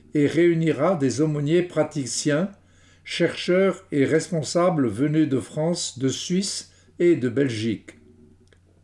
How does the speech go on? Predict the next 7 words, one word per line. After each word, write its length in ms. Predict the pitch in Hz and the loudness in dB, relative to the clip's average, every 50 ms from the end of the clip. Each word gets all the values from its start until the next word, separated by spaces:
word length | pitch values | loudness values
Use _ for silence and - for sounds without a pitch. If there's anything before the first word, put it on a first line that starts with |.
| _ _ - | _ _ -2
La 160 | 135 135 139 | 0 0 0
thématique 680 | 139 - 190 196 190 190 180 180 - 240 240 226 - - | 0 2 2 2 4 4 2 0 0 0 0 0 2 0
retenue 600 | 139 117 127 160 156 - 165 147 147 156 180 190 | 0 2 2 0 0 0 0 0 0 2 0 0
pour 280 | 185 - 156 139 135 - | 0 0 -2 -2 -2 0
cette 260 | - 175 160 - - | 0 -2 -2 0 0
édition, 720 | 156 127 110 123 113 - - - 147 156 180 202 208 - - - - _ _ _ _ _ _ _ _ _ _ _ _ _ _ _ _ - | -2 -2 0 -2 -2 -2 -2 0 0 2 2 0 -2 -6 -12 -20 -20 _ _ _ _ _ _ _ _ _ _ _ _ _ _ _ _ -2
Accompagner, 960 | 170 165 - 208 196 180 - 170 156 143 127 127 131 147 170 185 196 196 | -2 -2 0 -2 -2 0 0 0 0 2 2 2 4 4 4 2 0 -2